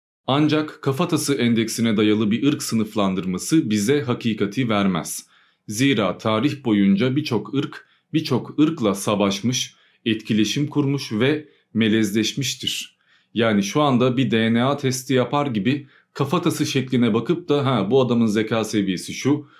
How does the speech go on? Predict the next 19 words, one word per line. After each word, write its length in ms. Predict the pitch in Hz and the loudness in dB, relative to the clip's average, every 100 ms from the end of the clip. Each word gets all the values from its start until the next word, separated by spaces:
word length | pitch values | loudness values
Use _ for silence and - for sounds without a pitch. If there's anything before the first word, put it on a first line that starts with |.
| - 127 | -4 -2
ırkı 300 | 113 - 101 | -2 -2 -4
şu, 360 | - 151 151 - | 2 2 2 -2
medeniyet 560 | 110 113 131 135 143 - | 0 4 4 4 0 0
seviyesi 520 | 139 123 131 127 127 | 0 2 2 0 0
de 100 | 101 | 0
şu 180 | - 131 | 0 -2
kadar, 460 | 143 143 143 - _ _ - | 0 0 -2 -8 _ _ -4
bu 120 | 165 | 2
yüzden 500 | 175 147 117 110 110 | 4 4 4 2 2
bu 160 | 151 131 | 2 0
adam 400 | 110 127 147 - _ _ 120 | 2 2 0 -6 _ _ -6
düşük 480 | 127 190 196 - - | -2 -2 -4 -8 -10
veya 360 | 123 160 160 170 | 0 4 4 4
yüksek 480 | 160 156 - 190 156 | 2 0 0 2 2
ırktır." 600 | 131 - 101 - - _ | 0 -2 -6 -6 -14 _
şeklinde 640 | - 143 - 127 113 98 | -2 -2 2 2 4 2
bir 180 | 104 - | 0 -2
tanım 300 | 131 156 139 | 0 2 4
yapılması 720 | 104 110 95 95 - 180 175 | 2 2 0 0 0 -2 -2